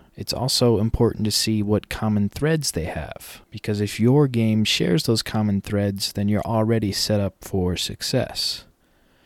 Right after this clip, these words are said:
So what do the best games in the genre get right? Well, I think one common thread and something that the best games in the genre gets right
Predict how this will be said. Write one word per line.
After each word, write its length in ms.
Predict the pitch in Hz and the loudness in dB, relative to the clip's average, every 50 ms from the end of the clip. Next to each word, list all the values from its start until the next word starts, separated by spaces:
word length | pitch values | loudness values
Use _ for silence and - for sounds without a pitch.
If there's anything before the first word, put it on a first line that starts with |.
| _ _ _ _ | _ _ _ _
So 220 | - - - 113 | -6 -2 0 0
what 220 | 104 120 160 185 180 | 0 2 0 0 0
do 120 | 196 190 | 0 0
the 120 | 175 156 | 0 0
best 500 | 131 120 - - 110 113 113 - - - | -2 -2 0 2 2 2 2 0 -4 -6
games 400 | - 101 101 101 98 98 98 - | -4 -2 0 2 2 2 0 0
in 140 | - 73 95 | -2 -2 -2
the 100 | 95 92 90 | -2 -2 -2
genre 440 | 95 98 90 90 92 90 87 85 | -2 -2 0 0 0 0 -2 -2
get 240 | 85 - - 85 78 - | -4 -4 -4 -6 -6 -4
right? 320 | 92 98 95 82 71 - - _ _ _ | -4 -4 -2 -2 -4 -6 -10 _ _ _
Well, 120 | 110 135 | 0 0
I 60 | 151 | 0
think 260 | - - 190 180 - | 2 2 2 2 2
one 280 | - 131 135 143 143 131 | 2 2 2 2 2 0
common 360 | - - 120 113 110 104 101 | -2 -2 -2 -2 0 0 -2
thread 520 | - - - 98 95 92 92 95 95 104 - _ _ _ | -4 -4 -4 -2 -2 -2 -4 -4 -6 -10 -12 _ _ _
and 400 | - 104 98 95 95 95 95 90 - - - - - - - _ _ | -4 -4 -2 0 0 -2 -2 -4 -6 -10 -12 -16 -18 -18 -20 _ _
something 500 | - - - 117 110 107 - 107 104 101 | -6 -2 -2 -2 -2 -2 -2 -2 0 0
that 180 | 98 101 98 - | 0 0 -2 -4
the 80 | - 92 | -4 -2
best 260 | 98 104 98 - - | 0 0 0 0 0
games 260 | - 104 101 101 104 | 0 0 0 0 0
in 80 | 98 98 | 0 0
the 120 | 98 92 | 0 0
genre 300 | - 101 98 95 92 90 | 0 0 0 0 -2 -2
gets 360 | 85 - 90 - - - - | -4 -4 -6 -6 -6 -4 -2
right 300 | 104 101 98 98 95 - | -2 0 0 0 -2 -4